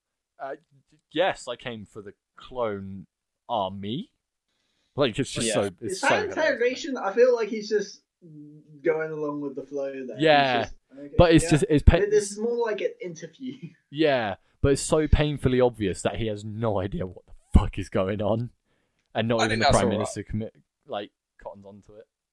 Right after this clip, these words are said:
Speaker 3: True, but I think that's just good planning by, like, how, if anyone comes, any Jedi, just act like you're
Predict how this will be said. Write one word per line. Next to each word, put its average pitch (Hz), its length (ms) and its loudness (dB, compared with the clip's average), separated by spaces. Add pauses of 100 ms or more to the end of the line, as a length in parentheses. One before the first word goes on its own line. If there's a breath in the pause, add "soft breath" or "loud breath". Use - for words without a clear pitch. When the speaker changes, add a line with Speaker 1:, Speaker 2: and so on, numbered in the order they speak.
(600)
Speaker 3:
True, 156 360 -8
but 110 80 -20
I 139 100 -12
think 190 180 -18
that's 160 200 -20
just 139 220 -16
good 131 200 -12
planning 117 420 -20
by, 98 100 -20
like, 92 200 -20 (100)
how, 117 280 -16 (640)
if 196 140 -14 (100)
anyone 285 480 -2
comes, 233 460 -2 (100)
any 247 200 -4
Jedi, 185 520 0
just - 120 -16 (160)
act 269 240 -2
like 254 380 -8 (580)
you're 196 280 -4